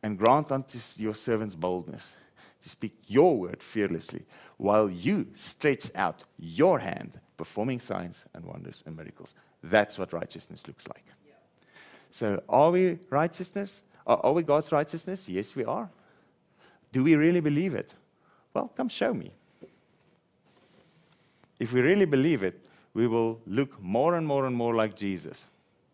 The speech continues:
Speaker 1: More, at least like the apostles, but more and more like Jesus. That is the manifestation. So that brings a proof of righteousness, a proof of being sent by God.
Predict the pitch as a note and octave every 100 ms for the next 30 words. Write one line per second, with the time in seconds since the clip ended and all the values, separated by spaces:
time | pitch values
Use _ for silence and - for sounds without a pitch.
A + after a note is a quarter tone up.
0 | _ B2 E3 G3 C3+ G#2+ A2+ G3 - G2+
1 | F#2 F2 C2+ - C3+ - - - - _
2 | _ _ - _ _ - _ _ _ G#2
3 | G2+ G#2 B2 C#3+ C#3 A#2+ A#2 A2 F2 G2
4 | F2 - - _ E2+ F2 D3 B2 - -
5 | _ _ _ _ - A2 G2+ F#2+ - -
6 | _ _ - F2 G2+ G2+ F#2 E2+ F#2+ G2+
7 | F#2+ G2+ - A2 G2+ - - - F2+ E2+
8 | G2 D3 D3+ - _ _ G2 D#2+ B2 C#3+
9 | B2 - A#2 - _ - - E3 F2+ -
10 | - - - _ _ _ _ _ _ _
11 | _ G2 E2+ F2 D#2 - - - - _
12 | _ _ _ _ _ _ _ _ - A#2+
13 | - E3+ F#3+ - - G2+ - G#2 G2 F2+
14 | G2+ F#2 - - - - -